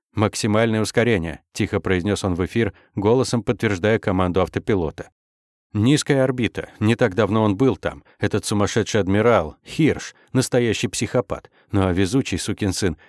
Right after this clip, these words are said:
его корабль удалось отстоять, хотя Вайс и потерял половину звена. Попытка захвата корабля изнутри провалилась».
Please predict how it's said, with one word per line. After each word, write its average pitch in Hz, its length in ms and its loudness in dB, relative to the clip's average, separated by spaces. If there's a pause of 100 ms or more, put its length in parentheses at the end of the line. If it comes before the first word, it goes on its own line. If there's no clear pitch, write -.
(100)
его 113 320 2
корабль 113 400 2
удалось 120 360 2
отстоять, 101 480 0
хотя 98 240 -2
Вайс 87 260 0
и - 20 -4
потерял 117 480 0
половину 87 400 0
звена. 85 380 -2 (260)
Попытка 139 360 0
захвата 120 440 0
корабля 101 400 2
изнутри 92 380 -2
провалилась». 95 760 0